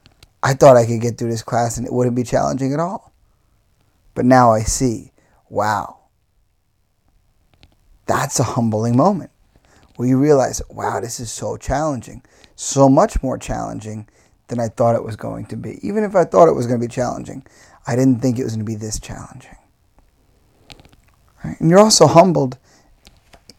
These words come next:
in, in, in the technical sense as well.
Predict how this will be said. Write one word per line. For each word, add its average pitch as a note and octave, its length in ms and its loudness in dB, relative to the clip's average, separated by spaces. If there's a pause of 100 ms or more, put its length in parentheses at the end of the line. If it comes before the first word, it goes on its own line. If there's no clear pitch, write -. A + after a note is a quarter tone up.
in, C3+ 320 6 (800)
in, C#3 220 0
in A#2+ 420 -2
the A#2+ 180 -6
technical - 520 0
sense A2+ 340 -8
as A2+ 180 -8
well. A#2+ 380 -4